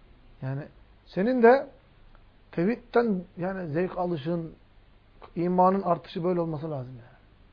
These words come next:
"En teşhede en la ilahe illallah ve enne Muhammeden Resulullah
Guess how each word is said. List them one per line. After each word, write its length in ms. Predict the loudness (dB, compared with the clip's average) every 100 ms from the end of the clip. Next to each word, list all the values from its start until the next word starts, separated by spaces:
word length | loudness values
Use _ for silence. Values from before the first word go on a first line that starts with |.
| -20 -20 _ _ -20 -20 -20 -20 -20 -20 -18 -6 -2
"En 60 |
teşhede 300 | 0 0 2
en 120 | 4 6
la 120 | 6
ilahe 180 | 6 2
illallah 260 | 2 2
ve 80 | 2
enne 120 | 0
Muhammeden 440 | -4 -4 -2 0 0
Resulullah 540 | -2 -2 2 2 2